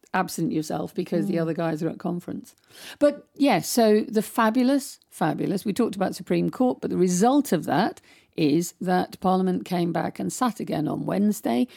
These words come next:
Speaker 1: when it was supposed to have been shut down until the fourteenth of October. So
Speaker 2: Mm.
Speaker 1: that's another three weeks of, or two and a half weeks of debate and democracy,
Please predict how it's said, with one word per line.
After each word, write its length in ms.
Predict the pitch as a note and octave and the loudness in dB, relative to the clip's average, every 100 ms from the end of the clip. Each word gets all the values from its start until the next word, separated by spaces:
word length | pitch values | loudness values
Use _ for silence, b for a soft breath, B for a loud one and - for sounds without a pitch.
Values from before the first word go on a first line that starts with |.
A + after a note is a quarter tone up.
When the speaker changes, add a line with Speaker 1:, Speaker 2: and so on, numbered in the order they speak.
| B B - | B B -4
Speaker 1:
when 280 | F3+ E3 E3 | 0 0 2
it 120 | E3+ | 0
was 100 | - | 0
supposed 420 | - F3+ F3 E3+ - | -6 0 0 0 -4
to 60 | |
have 100 | E3 | -4
been 240 | D#3 E3+ E3 | -2 -2 -4
shut 280 | - E3 - | -4 -8 -6
down 340 | D#3+ D#3+ D#3+ | -4 -2 -2
until 460 | D#3+ D#3 F#3 F3 E3+ | -4 -4 -4 -2 -2
the 240 | E3+ E3+ b b b b | -2 -2 b b b b
fourteenth 640 | - - F3+ E3+ F3 E3+ F3 | -8 0 0 0 -2 -2 -2
of 80 | E3+ | -4
October. 600 | F3+ G#3+ A3 G3 E3+ - | -4 0 0 0 -4 -6
So 220 | F3+ F3 E3+ | -2 0 2
Speaker 2:
Mm. 60 | |
Speaker 1:
that's 300 | F3+ - - B B B | 0 0 -6 B B B
another 420 | - E3+ E3+ F#3+ G3 | -2 2 4 2 0
three 340 | - G3 C4 | 0 2 2
weeks 460 | A3 F#3+ - - - | 2 0 -2 -12 -10
of, 460 | - D3+ D#3 D#3 D#3+ | -2 2 2 0 -4
or 180 | B2+ - | -8 -6
two 160 | - | -4
and 100 | F3+ | -2
a 40 | F3+ | 0
half 280 | D#3+ D3+ - | 0 -2 0
weeks 340 | D#3 - - - | 0 0 -8 -6
of 200 | C#3+ - | -6 -4
debate 500 | C#3+ E3 F3 - - - | 0 2 2 -2 -8 -2
and 220 | D#3+ D#3+ | 0 0
democracy, 760 | G#3 A#3 - - - - - | -2 -2 -6 -14 -10 -8 -8